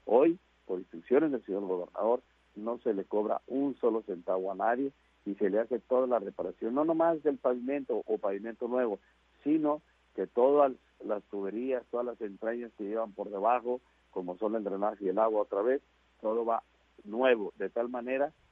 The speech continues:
que estas nuevas pavimentaciones, estas nuevas reparaciones queden de manera permanente y sean pavimentos, asfaltos que no se puedan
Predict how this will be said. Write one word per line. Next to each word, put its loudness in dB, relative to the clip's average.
que -4
estas -4
nuevas -4
pavimentaciones, -4
estas -6
nuevas 0
reparaciones -2
queden 4
de -4
manera -2
permanente -4
y -16
sean -2
pavimentos, -2
asfaltos -2
que -2
no -2
se -2
puedan 0